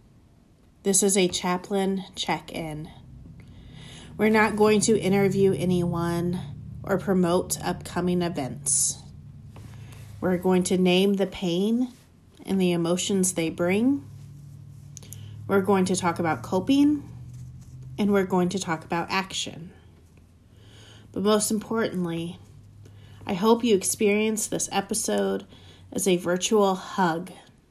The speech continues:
an assurance that you're not alone, and an encouragement that what you feel matters, and a proclamation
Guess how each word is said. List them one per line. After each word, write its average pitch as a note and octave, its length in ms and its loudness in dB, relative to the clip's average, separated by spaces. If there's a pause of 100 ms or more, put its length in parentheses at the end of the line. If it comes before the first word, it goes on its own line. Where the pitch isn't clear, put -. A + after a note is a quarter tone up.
(760)
an G#3+ 140 4
assurance A3+ 720 4
that - 180 2
you're G3+ 240 2
not F#3 400 4
alone, D#3 600 -4 (1700)
and G#3 160 6
an G3 140 6
encouragement G#3 1080 0 (540)
that F#3+ 140 0
what F#3 160 2
you F#3 120 4
feel G3 760 2 (580)
matters, E3+ 920 -4 (1800)
and A3+ 420 6
a F3+ 160 0
proclamation G#3 1400 2